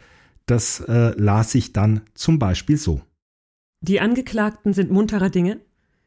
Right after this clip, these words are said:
Speaker 2: Kniep sitzt ruhig und gelassen da. Die linke Hand stützt er unters Kinn und mustert kritisch Gerichtshof und Publikum. Hochgeschurz streicht nervös durch seinen aufgezwirbelten Schnurrbart.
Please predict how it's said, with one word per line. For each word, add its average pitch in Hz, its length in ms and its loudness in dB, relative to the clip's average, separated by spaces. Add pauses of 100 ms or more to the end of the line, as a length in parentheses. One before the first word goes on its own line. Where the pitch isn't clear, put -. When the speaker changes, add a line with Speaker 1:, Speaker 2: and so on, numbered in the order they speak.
Speaker 2:
Kniep 233 360 0
sitzt 180 400 -4
ruhig 233 340 0
und 190 140 -2
gelassen 185 420 0
da. 175 260 -2 (640)
Die 208 120 2
linke 208 400 0
Hand 220 320 -4
stützt - 360 -6
er 196 120 -2
unters 185 320 -4
Kinn 247 320 -4 (240)
und 190 160 0
mustert 208 400 0
kritisch 233 460 -6
Gerichtshof 202 580 -4
und 190 100 -2
Publikum. 170 560 -6 (880)
Hochgeschurz 226 800 -4
streicht 202 500 -4
nervös 190 460 0
durch 190 140 -4
seinen 175 240 -2
aufgezwirbelten 185 760 -4
Schnurrbart. 170 680 -4